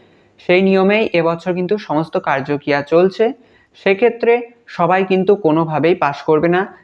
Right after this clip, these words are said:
যারা সঠিকভাবে সমস্ত উত্তর লিখে এসেছে, সঠিক উত্তর দিয়ে এসেছে, তারাই শুধুমাত্র পাশ করবে। এবং যারা খারাপ লিখেছে, যারা দুটো থেকে তিনটে প্রশ্নের উত্তর লিখে দিয়ে এসছে, তাও কিছু কিছু জায়গায় ভুল,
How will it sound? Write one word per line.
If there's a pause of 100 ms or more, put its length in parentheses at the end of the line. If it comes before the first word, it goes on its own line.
(140)
যারা
সঠিকভাবে
সমস্ত (100)
উত্তর
লিখে
এসেছে, (360)
সঠিক
উত্তর
দিয়ে
এসেছে, (460)
তারাই
শুধুমাত্র
পাশ
করবে। (520)
এবং (640)
যারা (580)
খারাপ
লিখেছে,
যারা (480)
দুটো
থেকে
তিনটে
প্রশ্নের
উত্তর
লিখে
দিয়ে
এসছে,
তাও
কিছু
কিছু
জায়গায়
ভুল,